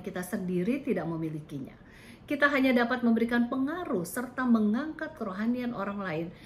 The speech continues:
sesuai dengan proporsi kebaktian dan penyerahan kita kepada Kristus. Bila tidak ada pelayanan yang sejati, tidak ada kasih yang murni, tidak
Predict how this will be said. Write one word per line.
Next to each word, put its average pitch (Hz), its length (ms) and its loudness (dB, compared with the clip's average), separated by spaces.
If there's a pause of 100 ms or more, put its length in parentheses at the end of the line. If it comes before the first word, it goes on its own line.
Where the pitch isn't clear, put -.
(160)
sesuai 311 480 2
dengan 226 240 4
proporsi 262 960 -4
kebaktian 208 720 -2
dan 196 240 -6
penyerahan 269 480 0
kita 233 320 -6
kepada 160 400 -8
Kristus. - 560 -14 (560)
Bila 302 240 8
tidak 247 320 4
ada 226 80 2
pelayanan 202 400 0
yang 185 160 -6
sejati, 185 480 -4
tidak 180 320 -4
ada 170 80 -4
kasih 190 480 -6
yang 180 80 -6
murni, 180 400 -6 (240)
tidak 208 320 4